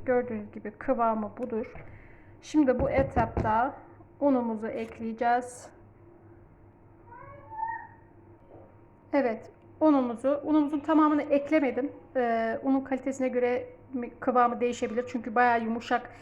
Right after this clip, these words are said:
ele yapışacak, bayağı bildiğiniz ele yapışacak bir, e, hamur olacak. O yüzden spatula kullanacağım. Gördüğünüz gibi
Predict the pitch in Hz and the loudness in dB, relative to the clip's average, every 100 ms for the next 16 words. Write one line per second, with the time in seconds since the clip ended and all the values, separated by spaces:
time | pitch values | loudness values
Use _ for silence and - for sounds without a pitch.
0 | - - 262 269 269 254 254 - 247 269 | -20 2 8 10 10 8 4 -2 0 4
1 | 233 - 214 269 254 220 214 277 233 262 | 4 2 4 6 8 6 2 -2 -2 -2
2 | 294 254 262 247 247 240 233 240 233 240 | 2 4 6 6 2 -2 -2 0 0 -4
3 | 220 - - - - - 269 247 226 226 | -10 -12 -20 -20 -20 -4 2 2 2 0
4 | 226 233 226 220 214 220 359 - - - | 0 0 0 0 -2 2 2 2 -8 -18
5 | - 269 262 269 269 - 262 269 247 226 | -4 -2 0 0 -2 0 0 0 -2 -2
6 | 233 220 214 220 320 359 - - - - | -4 -4 -4 -2 -2 -2 -10 -20 -20 -20
7 | - - - - - - - - 330 330 | -20 -20 -20 -20 -20 -20 -20 0 4 6
8 | 302 285 285 269 285 311 349 359 | 6 4 4 2 8 10 10 6